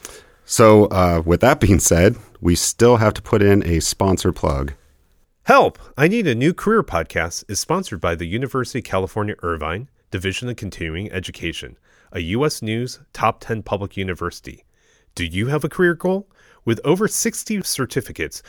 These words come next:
Speaker 2: we've helped over a quarter million students achieve theirs, and we can help you achieve yours too.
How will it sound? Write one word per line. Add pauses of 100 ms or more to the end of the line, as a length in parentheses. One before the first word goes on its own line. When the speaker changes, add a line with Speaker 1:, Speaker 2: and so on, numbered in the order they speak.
(200)
Speaker 2:
we've
helped
over
a
quarter
million
students
achieve
theirs, (260)
and
we
can
help
you
achieve
yours
too.